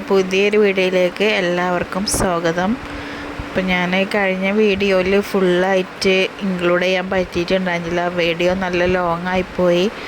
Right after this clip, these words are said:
അതുകൊണ്ട് ഉപ്പ ഗൾഫിൽ പോണ ക്ലിപ്പൊക്കെ ഞാൻ അതിൽ ആഡ് ചെയ്യുമെന്ന് പറഞ്ഞതാണ്. അപ്പോൾ സോറി, അതിൽ വീഡിയോ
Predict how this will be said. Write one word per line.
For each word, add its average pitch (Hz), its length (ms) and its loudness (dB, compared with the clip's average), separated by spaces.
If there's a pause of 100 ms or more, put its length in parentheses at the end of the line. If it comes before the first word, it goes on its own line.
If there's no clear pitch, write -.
(560)
അതുകൊണ്ട് 175 420 0 (1200)
ഉപ്പ 185 200 -4 (100)
ഗൾഫിൽ 185 520 0
പോണ 190 220 2 (120)
ക്ലിപ്പൊക്കെ 190 520 0
ഞാൻ 190 180 -2
അതിൽ 190 220 0 (140)
ആഡ് 175 160 2
ചെയ്യുമെന്ന് 190 380 2
പറഞ്ഞതാണ്. 180 600 -2
അപ്പോൾ 180 200 -4 (120)
സോറി, 175 420 2 (720)
അതിൽ 175 200 0 (160)
വീഡിയോ 180 280 2